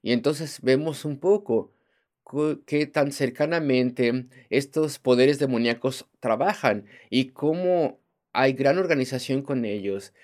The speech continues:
Y vemos eso aquí en Daniel capítulo diez. Y también vemos el aliento de,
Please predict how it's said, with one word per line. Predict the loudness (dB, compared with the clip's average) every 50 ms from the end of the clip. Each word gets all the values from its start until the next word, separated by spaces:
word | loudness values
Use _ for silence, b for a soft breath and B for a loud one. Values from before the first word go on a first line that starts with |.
| B B B B B
Y | -2 2 4 4 4 4 2
vemos | 0 -6 4 6 8 8 8 6 2 -2 -2 -2
eso | -2 -2 -2 -2 -2 -2 -2
aquí | -2 -4 _ -4 -2 0 0 0 0 -2 -8 _ _ b b b b b b
en | -4 -2 0 2
Daniel | 2 2 2 2 2 0 2 2 0 0 0
capítulo | -2 -2 0 0 -2 -2 0 -2 -2 0
diez. | -2 -4 -4 -6 -10 -14 -16 -16 b b b b b b b b b b b b b b b b b b _ _ _
Y | -8 -8 -4
también | 0 0 0 0 0 0 2 4 6 6 4 4 0 -6 -12
vemos | 0 2 2 4 4 0 -2 -4 -2
el | 0 0
aliento | 0 2 2 0 0 0 -2 0 -2 -2 -2 -2 -4 -8 -16 _ _ _ _ _
de, | -2 0 2 2 2 2 0 -2 -4